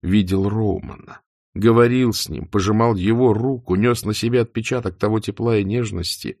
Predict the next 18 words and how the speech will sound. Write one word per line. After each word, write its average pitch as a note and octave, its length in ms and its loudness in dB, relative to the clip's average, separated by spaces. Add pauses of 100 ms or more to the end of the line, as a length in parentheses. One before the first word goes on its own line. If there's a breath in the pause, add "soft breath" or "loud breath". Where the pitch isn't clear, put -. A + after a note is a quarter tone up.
(240)
которые G#2+ 420 4
постоянно F#2+ 680 -2
излучал E2 560 -4
Пол. G#1+ 340 -12 (680)
«Вы D#3 140 6
любите G3 360 6
очень F3 200 2
горячую G3+ 400 4
ванну G#2+ 320 2
или F#3 320 2 (300)
предпочитаете F3 720 2
полухолодную, D3+ 760 4
как A#2+ 140 -4
мы, C#3+ 140 0
скандинавы, C#3 720 2
живущие C#3+ 480 4
в C3 60 4
этом B2+ 280 -2